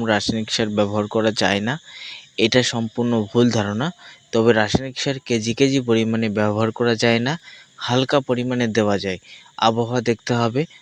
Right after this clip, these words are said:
আবহাওয়া চার পাঁচ দিন ধরে আছে, মাটি ভালোই শক্ত আছে। দশ কাঠা জমির জন্য দু কেজি পরিমাণে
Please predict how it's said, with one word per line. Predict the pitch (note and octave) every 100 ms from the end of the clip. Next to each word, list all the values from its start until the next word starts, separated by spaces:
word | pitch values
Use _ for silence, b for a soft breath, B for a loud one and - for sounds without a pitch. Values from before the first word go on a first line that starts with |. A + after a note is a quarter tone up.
| _
আবহাওয়া | - A2+ A#2+ A#2+ B2
চার | A#2 G#2+
পাঁচ | G#2+ A#2
দিন | A2 A2+
ধরে | G#2+ G#2+ B2 C3+
আছে, | B2+ C#3 D3 b b -
মাটি | A2 G#2+ G#2+ B2 A#2
ভালোই | G2+ G#2+ C#3
শক্ত | - C3 - B2+
আছে। | A#2+ - C3+ C#3 B B -
দশ | A2 B2 C3
কাঠা | - C#3+ C#3+
জমির | C3+ B2+ B2+
জন্য | B2 B2+ B2+ A2+ G#2
দু | - C3+
কেজি | D3 D3+ C#3
পরিমাণে | C3+ B2+ A#2 A#2 A2